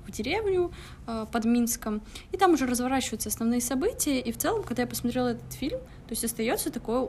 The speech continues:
очень неприятное чувство. Это вот как бы отсылая к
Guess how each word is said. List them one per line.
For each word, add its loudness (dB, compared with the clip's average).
очень -2
неприятное 2
чувство. -2
Это -2
вот -2
как -4
бы 0
отсылая 2
к -8